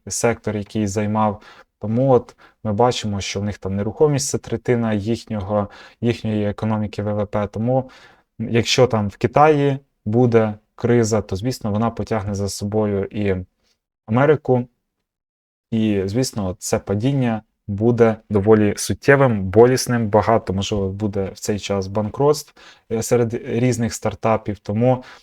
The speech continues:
взагалі інвестиції в фондовий ринок зараз потрібно бути максимально обережним. І, звісно, крипта в той час буде також сипатись, тому це дуже важливо, саме коли ріст покаже,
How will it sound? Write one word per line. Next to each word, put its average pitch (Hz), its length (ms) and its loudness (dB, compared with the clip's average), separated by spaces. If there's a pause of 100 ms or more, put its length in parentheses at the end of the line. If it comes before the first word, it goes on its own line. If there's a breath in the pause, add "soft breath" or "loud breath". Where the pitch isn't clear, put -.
(760 loud breath)
взагалі 127 460 2
інвестиції 117 580 0
в 101 40 -6
фондовий 143 380 2
ринок 127 340 0
зараз 117 380 2
потрібно 113 500 -2
бути 110 500 -2
максимально 107 1040 0 (100)
обережним. 98 580 -4
І, 139 100 2
звісно, 131 400 0
крипта 123 380 2
в 117 80 -2
той 107 120 -4
час 123 260 2
буде 104 240 -2
також - 480 0
сипатись, 107 560 -4
тому 104 280 -4
це 104 140 -6
дуже 113 440 0
важливо, 123 540 2 (200 loud breath)
саме 104 260 -4
коли 110 340 2
ріст 113 380 0
покаже, 139 520 2